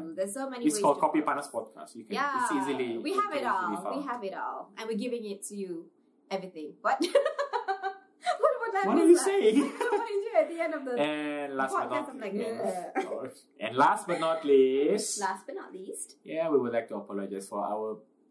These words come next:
Speaker 2: English. You know?
Speaker 1: Yeah, see, you're not perfect. We're still trying.
Speaker 2: We're not perfect.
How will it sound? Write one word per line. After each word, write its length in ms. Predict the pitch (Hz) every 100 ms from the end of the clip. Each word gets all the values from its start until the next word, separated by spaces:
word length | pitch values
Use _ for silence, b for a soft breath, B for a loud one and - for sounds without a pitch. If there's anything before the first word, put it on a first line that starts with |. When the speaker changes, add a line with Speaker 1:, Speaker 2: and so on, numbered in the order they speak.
| _
Speaker 2:
English. 500 | 120 104 98 - - _ _ _ _
You 100 | 151
know? 160 | 165 175 - _
Speaker 1:
Yeah, 240 | 269 269 254 262
see, 480 | - 302 311 349 - -
you're 220 | 240 302
not 200 | 302 -
perfect. 520 | 175 175 - 165 156
We're 80 | 220
still 240 | 240 190 160
trying. 160 | - -
Speaker 2:
We're 100 | 180
not 180 | - -
perfect. 320 | 90 - -